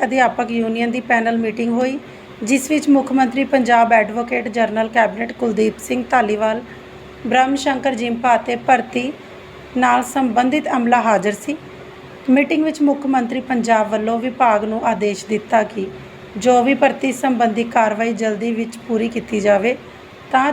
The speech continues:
ਛੇ ਸੌ ਛਿਆਲੀ ਪੀ ਟੀ ਆਈ ਅਧਿਆਪਕਾਂ ਦੀ ਭਰਤੀ ਕਰਕੇ ਸਕੂਲਾਂ ਵਿੱਚ ਭੇਜਿਆ ਜਾਵੇ।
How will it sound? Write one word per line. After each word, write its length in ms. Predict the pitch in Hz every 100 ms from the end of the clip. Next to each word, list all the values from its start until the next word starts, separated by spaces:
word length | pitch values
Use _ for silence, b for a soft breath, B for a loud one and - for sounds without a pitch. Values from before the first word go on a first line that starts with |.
| 285
ਛੇ 240 | - 247
ਸੌ 200 | 233 262
ਛਿਆਲੀ 400 | 262 - 262 233
ਪੀ 200 | 247 254
ਟੀ 180 | 226 240
ਆਈ 200 | 226 233 247
ਅਧਿਆਪਕਾਂ 500 | 240 240 233 233 226
ਦੀ 100 | 240
ਭਰਤੀ 400 | 262 247 247 233
ਕਰਕੇ 340 | 226 208 247
ਸਕੂਲਾਂ 360 | 233 254 220 226
ਵਿੱਚ 200 | 226 -
ਭੇਜਿਆ 380 | 262 226 208 202
ਜਾਵੇ। 280 | 208 208